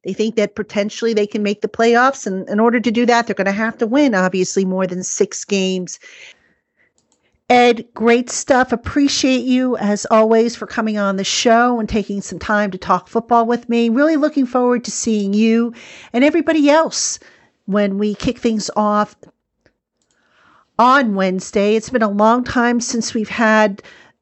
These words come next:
the opportunity to hang around during training camp. You know, last year, of course, being under tight covid restrictions and really, you know, not a whole lot of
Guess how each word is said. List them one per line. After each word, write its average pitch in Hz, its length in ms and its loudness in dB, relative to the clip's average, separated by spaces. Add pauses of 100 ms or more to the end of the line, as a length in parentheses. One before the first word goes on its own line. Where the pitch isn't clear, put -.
(180)
the 214 160 2
opportunity 214 480 0
to 202 100 0
hang 220 260 0
around 214 560 0 (400)
during 202 280 2
training 196 380 0
camp. 226 360 -2
You 214 80 0
know, 190 100 0
last 185 400 0
year, 196 160 2
of 180 120 -4
course, - 260 -4
being 185 500 -2 (720)
under 190 240 2
tight 214 480 0
covid 208 420 0
restrictions 196 800 -4
and 185 240 -4 (140)
really, 226 320 2
you 190 180 -8
know, 180 220 -6
not 202 180 2
a 220 40 0
whole 214 220 0
lot 196 220 4
of 190 100 -2